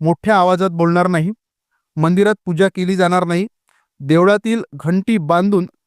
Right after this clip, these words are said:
ठेवली जाते. गावकऱ्यांनुसार आराध्य देवता गौतम ऋषी, व्यास ऋषी आणि नागदेवता यांच्याकडून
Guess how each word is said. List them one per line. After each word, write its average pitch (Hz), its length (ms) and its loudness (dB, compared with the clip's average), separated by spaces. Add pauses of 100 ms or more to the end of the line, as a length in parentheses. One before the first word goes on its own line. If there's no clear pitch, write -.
(140)
ठेवली 170 280 2
जाते. 180 300 0 (640)
गावकऱ्यांनुसार 202 800 0 (200)
आराध्य 175 420 0
देवता 196 520 2 (840)
गौतम 190 360 2
ऋषी, 214 340 0 (140)
व्यास 147 360 0
ऋषी 190 280 0 (120)
आणि 165 220 0
नागदेवता 180 720 0 (160)
यांच्याकडून 202 600 0